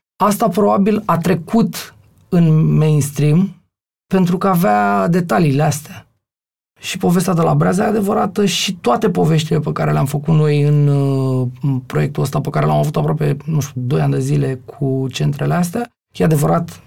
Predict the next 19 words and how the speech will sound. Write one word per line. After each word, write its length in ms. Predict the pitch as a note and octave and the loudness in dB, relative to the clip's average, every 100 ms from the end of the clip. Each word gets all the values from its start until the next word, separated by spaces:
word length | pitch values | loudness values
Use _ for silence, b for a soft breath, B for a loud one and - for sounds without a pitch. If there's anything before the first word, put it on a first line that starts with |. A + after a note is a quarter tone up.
| - | -2
din 160 | C#3+ | 0
păcate, 340 | D3 D3 D3+ D3 | 0 -2 -4 -4
și 80 | |
ce 80 | - | -4
s-a 120 | C#3+ | -2
întâmplat 400 | D#3 D3 C#3+ D#3 | 0 0 -2 -2
ieri 240 | D#3+ D3+ D3 | 0 -2 -2
cu 460 | D#3 D3 C#3 C#3 - _ _ - | -2 0 0 -2 -8 _ _ -6
oamenii 280 | D3 C#3+ C#3+ | 0 2 2
aia 140 | C#3+ C3+ | 2 0
doi... 580 | D3 D3 C#3 C3+ C#3 - _ _ _ _ _ _ - | 0 0 0 -2 -8 -14 _ _ _ _ _ _ -4
Dar 240 | D#3+ G3 | -2 0
asta 200 | F#3+ F#3 | -2 -2
spuneam, 520 | G#3 A3+ G#3+ F3+ D#3 - - _ _ | -2 0 2 2 0 -6 -20 _ _
<laughs> 460 | - B2+ - D#3+ | -10 -8 -2 0
mi-amintesc, 640 | E3 E3 E3+ F3 G#3 - - _ _ _ _ - G3 E4+ G4 - | 2 2 2 0 -2 -6 -20 _ _ _ _ -4 -4 -4 -12 -4
oamenii 300 | A3 C4 A#3+ | 0 2 2
nu 140 | B3 | 2
credeau. 640 | B3 B3+ F3+ A3+ D3+ - | 0 0 2 2 0 -4